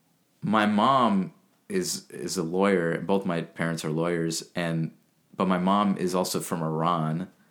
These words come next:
so she's not really, like, in Iran, it's, there's not really, like, a culture of film as much. I mean, there is, but it's not, uh, it's not like Hollywood. It's not like living in L A. And so I guess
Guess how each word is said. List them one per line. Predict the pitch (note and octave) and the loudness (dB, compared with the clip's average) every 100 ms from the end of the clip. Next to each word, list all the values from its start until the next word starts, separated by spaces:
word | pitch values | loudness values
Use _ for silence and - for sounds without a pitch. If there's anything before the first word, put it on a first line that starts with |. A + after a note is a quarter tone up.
| _ | _
so | - - F3+ D#2 - | -8 -2 0 0 -4
she's | - - E2+ E2 D#2 - - - - - _ | -4 -2 -2 -2 -2 -6 -10 -20 -20 -20 _
not | F#2+ F#2+ G2+ | 0 2 2
really, | F#2+ F#2 F#2 F2+ F2 E2 _ _ _ - | 2 2 2 0 -2 -6 _ _ _ -6
like, | G#2 F#2+ | -2 -2
in | - G#2+ | -2 -2
Iran, | G2+ G2+ C3 B2+ G2+ | 0 4 4 2 0
it's, | - | -2
there's | - G2 G2 | -2 -2 2
not | G2 | 2
really, | F#2 F#2+ | 2 0
like, | F2 E2 | 0 -2
a | |
culture | D2+ - E2 - C#2 | -4 -4 -6 -6 -8
of | |
film | - - D#2 D#2 D2 D#2 | -8 -6 -4 -4 -6 -8
as | D2 D2 | -10 -10
much. | C#2+ C#2 - - - _ _ | -8 -8 -10 -16 -18 _ _
I | - | -6
mean, | E2+ E2 | -2 0
there | F2 | 0
is, | E2+ F2 D#2+ D#2 - | 0 0 0 -2 -4
but | - D#2+ D#2+ - - | -2 -2 -2 -6 -10
it's | - - | -6 -2
not, | E2 D#2 - D#2 | -2 -2 -4 -2
uh, | D2+ C#2+ - _ - | -2 -2 -8 _ -6
it's | C3 | -2
not | |
like | F#2 D#2 | 0 -2
Hollywood. | D2+ D#2 D2+ D2 D2 | -2 -2 -2 -4 -6
It's | - | -6
not | D#2 | -6
like | C#2+ D#2 | -4 -6
living | D2+ | -6
in | D#2 | -6
L | C#2+ C#2 | -6 -6
A. | D#2 D#2 D2+ - - - - - - - - | -4 -4 -8 -14 -20 -20 -20 -20 -18 -14 -4
And | F#2+ | -2
so | - G#3 - F#2+ F#2 - _ _ _ - - | 2 4 4 4 0 -6 _ _ _ -14 -4
I | F#2 | -2
guess | F#2 F#2 - - - | 0 0 0 -2 -6